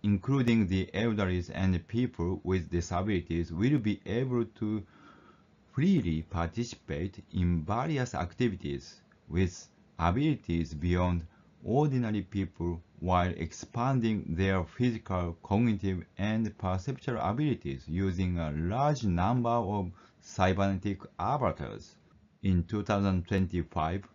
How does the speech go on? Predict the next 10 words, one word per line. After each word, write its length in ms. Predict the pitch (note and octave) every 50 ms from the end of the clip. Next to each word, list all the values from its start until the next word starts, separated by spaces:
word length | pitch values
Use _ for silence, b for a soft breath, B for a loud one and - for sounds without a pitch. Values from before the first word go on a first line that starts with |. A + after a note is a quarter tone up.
| - _ _ _ _ _ _ _
we 200 | - F#2+ A2 A#2+
are 60 | A2+ G2
going 280 | F2+ G2+ G2 F#2+ F2+
to 120 | - G2+ F#2
have 320 | F2 E2+ F2 F2 E2+ E2
a 80 | E2 D#2
World 440 | D#2 E2+ G2+ A#2 B2 A#2+ A#2 G#2+ -
Expo 600 | - G2+ A2 - - - - - - D2 C#2+ B1+ - _ _ - _ _ _
in 140 | - F2+ F2+ F2 F2
Osaka 640 | F#2 F#2 F2+ - F#2+ F2+ E2+ - - G2 F#2+ F#2+